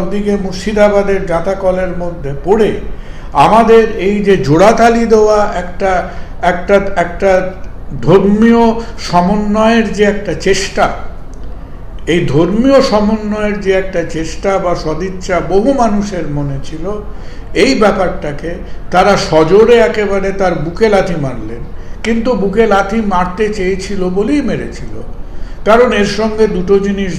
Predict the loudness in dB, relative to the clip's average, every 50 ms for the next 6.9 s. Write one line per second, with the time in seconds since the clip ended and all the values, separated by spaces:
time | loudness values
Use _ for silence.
0 | -4 -4 -2 -4 -4 -4 -6 -6 -8 -8 -8 -10 -10 -10 -10 -10 -6 -2 0 0
1 | 0 0 2 2 2 2 2 2 0 0 0 0 -2 -2 0 -2 -2 -2 -2 -2
2 | -2 -2 -2 -2 -4 -2 0 2 2 2 2 0 -2 -4 -6 -6 -8 -8 -8 -4
3 | -4 -2 -2 0 -2 -2 -2 0 2 4 4 4 2 -2 -4 -4 -2 -2 -2 -2
4 | 0 0 2 2 2 2 0 -2 -4 -6 -6 -6 -6 -6 -6 -8 -6 -2 -2 0
5 | 2 0 0 -2 -2 -4 -4 -2 0 0 0 0 0 -2 -2 -2 -2 -2 -2 0
6 | -2 -2 -2 -4 -4 -4 -2 -2 -2 -2 -2 -2 -2 -2 -2 0 -2